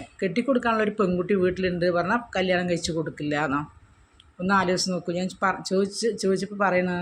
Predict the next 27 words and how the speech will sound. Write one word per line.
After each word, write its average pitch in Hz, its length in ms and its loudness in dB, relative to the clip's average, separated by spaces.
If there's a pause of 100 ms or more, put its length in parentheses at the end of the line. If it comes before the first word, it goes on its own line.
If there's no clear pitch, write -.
(180)
"ചേച്ചി, 185 340 0 (580)
ആ, 175 40 -4 (280)
എൻ്റെ 180 280 0
മകളെ 185 320 0
കെട്ടിച്ച് 175 260 -2
കൊടുക്കുമ്പോൾ 165 360 -2
അവിടെ, 175 220 0 (1200)
അവിടെ 160 200 -2
ഒരു 160 140 -2
പെൺകുട്ടിയുണ്ട്, 156 480 0
ചെക്കന്, 156 340 -2
അത് 151 200 -4
കാ-, 151 140 0
ചെക്കനൊരു 165 520 -2
പെങ്ങളുണ്ട്, 151 460 0
അത് 147 120 0
കാരണം 151 180 -2
ഞാൻ 151 140 -8
കൊടുക്കുന്നില്ല" 139 580 -2
എന്ന്. 147 140 -6 (960)
അപ്പോൾ 156 220 -10
മനസ്സ് 175 340 0
എങ്ങനെയുണ്ട്? 165 500 -2 (1080)
ദുഷിച്ച - 480 -4
മനസ്സുള്ള 160 580 -2
ഒരുപാട് 156 500 -2
ആൾക്കാരുണ്ട്. 151 600 -2